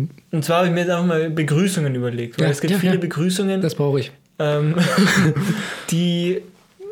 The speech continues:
Speaker 1: ja, irgendwie auch ein bisschen ausgestorben sind, finde ich. Ein-, eine, ähm, ist mir da
Speaker 2: Also jetzt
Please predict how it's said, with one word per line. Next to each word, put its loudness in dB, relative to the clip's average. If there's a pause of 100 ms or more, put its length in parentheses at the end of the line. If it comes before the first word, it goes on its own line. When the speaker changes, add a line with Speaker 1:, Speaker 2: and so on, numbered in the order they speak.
(120)
Speaker 1:
ja, 0
irgendwie 2
auch 0
ein 2
bisschen 0 (240)
ausgestorben -2
sind, -6
finde -4
ich. -6 (800)
Ein-, 0
eine, 0 (400)
ähm, -2
ist -4
mir 0
da -2 (1300)
Speaker 2:
Also 0
jetzt -2